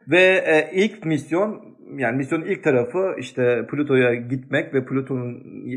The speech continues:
ya Plüto'dan sadece geçiş yaparak, e, işte fotoğrafını çekmek, artı işte bilimsel enstitü-, yedi tane bilimsel enstrüman var örneğin. Bu bilimsel enstrümanların tek tek çalışarak,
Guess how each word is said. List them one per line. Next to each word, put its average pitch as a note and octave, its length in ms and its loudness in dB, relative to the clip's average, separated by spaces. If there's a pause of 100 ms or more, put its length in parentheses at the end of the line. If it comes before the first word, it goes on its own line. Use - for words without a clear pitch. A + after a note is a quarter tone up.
(120)
ya G2+ 120 -2
Plüto'dan C3+ 380 -4
sadece C3+ 340 0
geçiş C3+ 400 -4
yaparak, B2+ 560 -6 (240)
e, - 120 -6 (800)
işte C3 240 -6
fotoğrafını C#3 520 -2
çekmek, B2+ 460 -4
artı A#2+ 420 -2
işte B2+ 220 -6
bilimsel B2+ 320 -4
enstitü-, B2+ 220 -4
yedi D3+ 160 -2
tane C3+ 240 -2
bilimsel C3 300 -4
enstrüman A#2+ 480 -4
var G2+ 80 -6
örneğin. G#2 320 -6
Bu B2+ 80 -2
bilimsel C3 280 -2
enstrümanların A#2 680 -8
tek D3 200 -4
tek A#2+ 140 -6
çalışarak, C3 600 -2